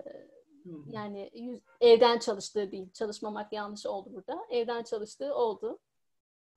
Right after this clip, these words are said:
Speaker 2: Ama şu an, e, neredeyse yüzde yüz çalış-, yüzde doksanı ofiste çalışıyor şu anda da, e, ofisin. E, ama bu çalışanlarımızın kendi tercihi oldu. Çünkü, e, işte herkes, e, onu da, e,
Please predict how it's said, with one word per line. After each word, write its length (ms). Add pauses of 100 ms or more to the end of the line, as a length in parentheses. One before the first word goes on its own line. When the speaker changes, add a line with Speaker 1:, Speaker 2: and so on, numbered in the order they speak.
(500)
Speaker 2:
Ama 180
şu 200
an, 280
e, 300
neredeyse 460
yüzde 260
yüz 360
çalış-, 300
yüzde 280
doksanı 360
ofiste 340
çalışıyor 460
şu 200
anda 360
da, 280
e, 260
ofisin. 540 (460)
E, 220
ama 240
bu 240
çalışanlarımızın 800
kendi 320
tercihi 440
oldu. 280
Çünkü, 340
e, 680 (480)
işte 340
herkes, 580
e, 180
onu 240
da, 180
e, 480